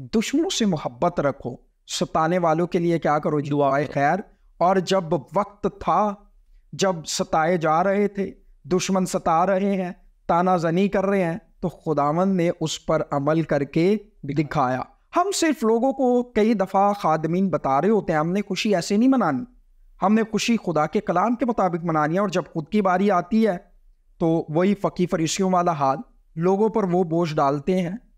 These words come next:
Speaker 1: जिसको वो हाथ लगाना भी पसंद नहीं
Speaker 2: करते।
Speaker 1: करते। तो इसका जवाब यही है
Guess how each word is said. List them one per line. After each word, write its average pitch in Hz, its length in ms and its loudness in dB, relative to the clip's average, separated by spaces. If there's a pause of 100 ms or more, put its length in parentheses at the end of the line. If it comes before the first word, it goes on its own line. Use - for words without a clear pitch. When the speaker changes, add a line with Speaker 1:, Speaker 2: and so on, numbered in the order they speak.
Speaker 1:
जिसको 160 300 -2
वो 160 80 0
हाथ 139 300 -2
लगाना 131 360 0
भी 135 120 -4
पसंद 135 440 -4 (280)
नहीं 139 220 0
Speaker 2:
करते। 127 160 0
Speaker 1:
करते। 127 300 -10 (400)
तो 226 260 0
इसका 220 220 -2
जवाब 156 400 0
यही 185 260 4
है 139 280 -4